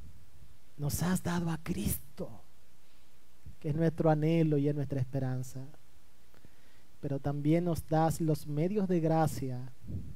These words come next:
para que nosotros podamos vivir triunfante y para tus propósitos en este mundo. Señor, yo quiero pedir que nos perdones. Perdónanos, oh Señor, porque sabemos que muchas veces descuidamos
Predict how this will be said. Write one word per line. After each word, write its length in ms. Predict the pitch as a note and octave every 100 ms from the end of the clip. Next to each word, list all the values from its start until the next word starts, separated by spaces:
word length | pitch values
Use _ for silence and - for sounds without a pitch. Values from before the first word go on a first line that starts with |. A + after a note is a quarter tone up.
| - -
para 180 | C3+ C3+
que 120 | C#3
nosotros 420 | C#3 C3 D3 D#3 D3
podamos 420 | C#3+ C#3+ D3+ C#3+
vivir 400 | C#3 C#3 D3 D3
triunfante 760 | C3+ C3+ C3+ - D#3 F3+ F3+ C#3
y 60 |
para 200 | C3+ B2+
tus 200 | C3 C3
propósitos 800 | - C3 C3+ D#3 F3 C#3+ B2 A#2+
en 100 | B2
este 220 | A#2 B2+
mundo. 320 | A#2+ A#2+ A#2+ A#2+ - - - - - - - - - - - - -
Señor, 400 | - D3 D#3 E3+
yo 100 | E3+
quiero 280 | E3 F3 E3+
pedir 440 | E3 D#3+ E3 D#3
que 140 | - C#3
nos 160 | C3+
perdones. 920 | C#3 C3 B2+ B2 A#2+ A#2+ - - - - - - - - - - - - - -
Perdónanos, 720 | F#3+ E3+ E3 D#3 C#3 C3 B2+
oh 60 | B2+
Señor, 540 | C3+ B2 A#2+ A#2+ A2+ - - - - - - - - - - - - - -
porque 200 | C#3+ C3+
sabemos 460 | D3 C#3+ D#3+ D#3+
que 100 | D#3+
muchas 380 | D#3 D#3+ D#3+ D3
veces 380 | D3 D#3 D#3 C#3+
descuidamos 1200 | C#3+ C3 - C3+ C3+ C#3 D3 C#3+ B2 B2 - -